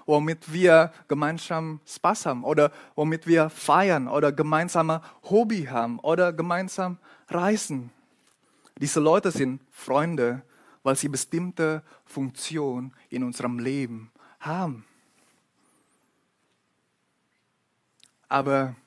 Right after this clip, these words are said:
vielleicht denkst du gerade, „Ey Rio, die sind wirklich meine Freunde.“ Und vielleicht hast du recht. Aber ob sie wirklich deine Freunde sind oder nicht,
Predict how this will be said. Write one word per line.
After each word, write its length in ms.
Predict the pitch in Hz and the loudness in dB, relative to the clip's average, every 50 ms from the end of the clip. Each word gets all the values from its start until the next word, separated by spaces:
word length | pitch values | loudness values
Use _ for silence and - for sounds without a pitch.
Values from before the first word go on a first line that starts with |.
| _ _ | _ _
vielleicht 360 | - - 156 156 170 190 - 190 | -10 -4 0 2 2 2 2 -2
denkst 160 | 185 175 - | -4 -4 -4
du 60 | 175 | -4
gerade, 360 | 151 156 151 151 160 156 160 - - - _ - | 2 4 4 4 4 2 0 -2 -12 -20 _ -8
„Ey 180 | - 139 143 143 | -2 0 0 0
Rio, 240 | 143 147 143 131 | 0 0 -2 -2
die 220 | 123 123 123 139 131 | -2 -4 -6 -6 -6
sind 420 | - 165 160 156 139 123 127 123 | -4 -4 -4 -6 -6 -12 -8 -2
wirklich 480 | 143 175 196 196 - 175 156 139 - - | 2 2 2 0 -2 -8 -8 -8 -8 -10
meine 220 | 120 117 120 113 | -8 -8 -8 -10
Freunde.“ 580 | - - - 120 120 120 117 107 104 101 98 113 _ _ _ _ _ _ _ _ _ _ _ _ _ _ _ _ _ _ _ _ _ _ _ _ _ _ _ _ _ _ _ _ _ _ _ _ _ _ | -12 -10 -10 -8 -8 -8 -8 -10 -12 -14 -18 -20 _ _ _ _ _ _ _ _ _ _ _ _ _ _ _ _ _ _ _ _ _ _ _ _ _ _ _ _ _ _ _ _ _ _ _ _ _ _
Und 400 | - 139 143 147 151 143 143 139 _ _ _ | -6 -4 -2 -2 -2 -6 -10 -14 _ _ _
vielleicht 340 | - 156 160 190 208 208 196 | -4 -2 0 0 0 0 -2
hast 180 | 208 202 - | -4 -6 -6
du 60 | - 220 | -6 -4
recht. 440 | 247 233 196 151 - - - - _ _ _ _ _ _ _ - | -4 -2 -4 -4 -8 -16 -20 -20 _ _ _ _ _ _ _ 2
Aber 220 | 135 147 147 156 - | 2 4 4 4 2
ob 120 | 143 143 | 0 0
sie 300 | - - 160 135 127 127 | -2 -6 -8 -8 -6 -4
wirklich 280 | 156 185 175 - 214 175 | -4 -4 -4 -4 -6 -4
deine 180 | 156 147 147 | -4 -4 -4
Freunde 400 | 135 - - 147 156 160 - 170 | -6 -8 -6 -6 -6 -6 -6 -8
sind 280 | 160 - - 143 139 131 | -8 -8 -8 -8 -8 -8
oder 220 | - 135 127 127 | -8 -6 -4 -4
nicht, 460 | 123 127 131 127 120 - - - - | -2 -2 -4 -4 -6 -8 -12 -16 -18